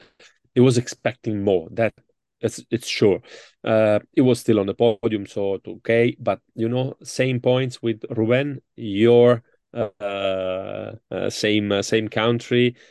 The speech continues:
Um, I think that this was even probably worse than losing points, uh,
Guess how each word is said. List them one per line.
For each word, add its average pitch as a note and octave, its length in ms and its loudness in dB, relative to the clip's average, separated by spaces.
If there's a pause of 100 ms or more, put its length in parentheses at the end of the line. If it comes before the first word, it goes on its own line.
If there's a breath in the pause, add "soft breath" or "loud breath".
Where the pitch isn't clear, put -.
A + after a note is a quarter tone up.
(160 soft breath)
Um, G2 880 2 (120)
I G#2 60 -6
think A2 240 -2
that G2 140 0
this A2+ 280 0
was - 220 -6
even G#2+ 320 -2
probably G2+ 380 -6
worse G2+ 400 0
than F#2+ 280 -6
losing F#2+ 300 -4
points, F#2+ 420 -4
uh, F2+ 280 -2